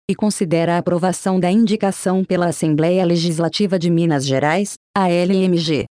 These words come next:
Alencar ocupará a vaga deixada pelo ex-conselheiro José Alves Viana, atualmente conduzida interinamente por Telmo Passarelli. A cerimônia de posse será marcada em breve e será conduzida pelo presidente do T C E M G,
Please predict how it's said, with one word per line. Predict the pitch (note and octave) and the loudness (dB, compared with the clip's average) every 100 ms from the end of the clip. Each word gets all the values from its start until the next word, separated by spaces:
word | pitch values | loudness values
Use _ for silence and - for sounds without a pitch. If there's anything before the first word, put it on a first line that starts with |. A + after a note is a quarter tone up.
| _ _ F#3+ | _ _ -2
Alencar | F3 F3 - G3+ G3 | 0 0 -2 -2 0
ocupará | - E3+ D#3+ F#3+ | -2 -2 0 0
a | F#3 | 0
vaga | D3+ F3+ F#3 | 0 -2 0
deixada | E3+ D#3+ - D3+ D#3 | 0 0 0 0 0
pelo | D#3 F3+ | 0 0
ex-conselheiro | F#3 - F#3 E3+ E3 E3+ F#3+ F#3+ | 0 -2 -4 0 0 2 0 0
José | E3+ F3 D3+ F3 | 0 -2 0 0
Alves | D#3 E3+ E3+ F#3 | 0 0 0 0
Viana, | D#3+ E3 D#3 C#3 - _ | 0 0 0 -2 -6 _
atualmente | G3 G3 F#3+ F3 F#3 - | -2 0 0 0 0 -2
conduzida | F#3 F3 E3+ D3 F#3+ F#3+ | -2 0 0 -2 -2 0
interinamente | G3+ F3+ D#3 D3+ D3 E3+ G3+ - | -2 0 0 2 2 0 0 -2
por | G#3+ | -4
Telmo | G3+ F3+ F#3 E3+ | -2 0 2 0
Passarelli. | F#3 G3+ F3+ F#3 D#3+ B2+ - _ _ - | -2 -2 -2 0 0 -2 -6 _ _ -4
A | F#3+ | -2
cerimônia | - E3 E3 F3 E3 E3 | -2 0 0 2 0 0
de | D#3+ | -2
posse | - D#3 - | 0 -2 -2
será | G3 G#3+ F#3+ | -2 -2 0
marcada | F#3 F#3 F3 D#3+ D#3 | 0 -2 -2 -2 0
em | F3+ | 0
breve | G3 G#3+ G3 | 0 0 0
e | |
será | G3 E3+ | 0 -2
conduzida | D#3+ F3+ F3 D#3 F3 F3 | 0 0 0 -2 -2 -2
pelo | D#3+ E3 D#3 | 0 -2 -2
presidente | F3 E3 D#3+ D#3+ D#3+ | -2 -2 0 0 0
do | F3 | -2
T | F#3 G3+ | -2 -2
C | - F#3+ | -2 -2
E | E3+ F3 F#3+ | 0 2 2
M | F3+ | 0
G, | E3+ G#3 | 2 0